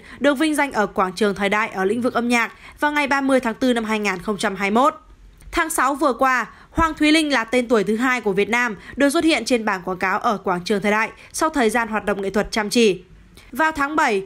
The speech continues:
rapper Suboy gây ấn tượng cho người hâm mộ khi đăng lên trang cá nhân hình ảnh cô xuất hiện trên quảng trường Thời Đại. Sự xuất hiện của Suboy nằm trong hoạt động do Spotify triển khai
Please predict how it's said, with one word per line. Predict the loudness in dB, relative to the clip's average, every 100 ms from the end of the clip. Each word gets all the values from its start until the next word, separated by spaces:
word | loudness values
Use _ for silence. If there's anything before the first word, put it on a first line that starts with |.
| -6 -2
rapper | 0 2 0
Suboy | 0 2 2 2
gây | 0
ấn | 0 -2
tượng | 2 2 2
cho | 0
người | 2 2
hâm | 4
mộ | 4 2 -2 -14 -2
khi | 0
đăng | 2
lên | 0 0
trang | -2 -2
cá | 0
nhân | 0 2
hình | 2 -2
ảnh | 0
cô | 2 2
xuất | 4
hiện | 2 0
trên | -2 0
quảng | 0 -2
trường | 0 -2
Thời | 0
Đại. | 0 0 -2 -8 -20 -10
Sự | -4 2
xuất | 4
hiện | 4 2
của | -2
Suboy | 0 2 2 2
nằm | -2
trong | -2 0
hoạt | 0
động | 0 -2
do | 0 0
Spotify | 0 0 0 0 -4 -2 -2
triển | 0 -2 0
khai | 0 0